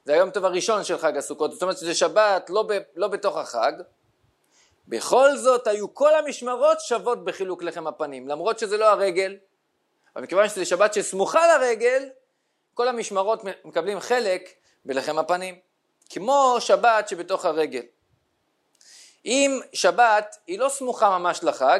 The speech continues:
אלא יש שבת, יום חול, ואחרי זה חג,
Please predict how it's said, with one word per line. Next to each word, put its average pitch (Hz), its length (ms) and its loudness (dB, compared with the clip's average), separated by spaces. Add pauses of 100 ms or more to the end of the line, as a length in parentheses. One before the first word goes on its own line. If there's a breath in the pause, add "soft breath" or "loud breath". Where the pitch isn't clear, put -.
אלא 185 140 0
יש 247 480 0 (380 soft breath)
שבת, 135 680 2 (180)
יום 170 320 -2
חול, 226 480 0
ואחרי 220 320 2
זה 175 140 -4
חג, 117 260 0